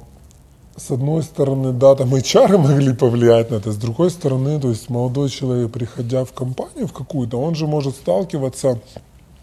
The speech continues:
не обязательно у него будет руководитель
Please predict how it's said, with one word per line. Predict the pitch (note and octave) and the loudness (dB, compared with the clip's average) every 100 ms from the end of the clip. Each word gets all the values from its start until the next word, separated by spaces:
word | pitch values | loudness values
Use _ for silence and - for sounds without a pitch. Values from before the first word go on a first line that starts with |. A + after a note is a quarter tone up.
| - - | -14 -6
не | D3 | -4
обязательно | C3+ C3+ F3 F#3 D3+ | -2 2 2 2 -2
у | |
него | C#3+ C3 | 0 -2
будет | A#2+ C3 A#2 A2 - - - - - | -2 -2 -2 -4 -12 -20 -20 -20 -6
руководитель | C#3+ B2+ C#3 B2+ B2 A2+ C3 B2 A#2 G#2 | -4 -2 0 0 0 -2 -2 0 0 0